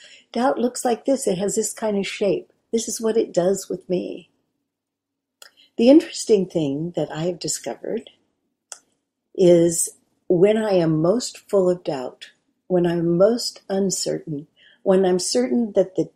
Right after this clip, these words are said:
teacher is wrong and the place is wrong and I'm wrong and I'll never,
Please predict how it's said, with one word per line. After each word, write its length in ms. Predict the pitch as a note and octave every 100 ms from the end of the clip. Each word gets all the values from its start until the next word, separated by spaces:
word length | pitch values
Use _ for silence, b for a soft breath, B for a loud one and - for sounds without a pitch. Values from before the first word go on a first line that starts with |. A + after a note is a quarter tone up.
| -
teacher 460 | C#4+ C#4 C#4+ C4
is 140 | B3+ A#3
wrong 640 | A3+ A3+ A3+ G#3+ G#3+ G3+ -
and 180 | E3+
the 60 | D#3+
place 500 | - - C4+ A#3+ -
is 220 | A3+ -
wrong 540 | A3 G#3+ G#3 G3+ G3+ G3 B B B _
and 220 | F3+ E3+ - -
I'm 340 | B3 D#4 B3+
wrong 560 | A#3 A3 A3 G#3+ A3 A3 -
and 160 | F3
I'll 220 | E3 E3 D#3+
never, 460 | F3+ G#3 D#4 C4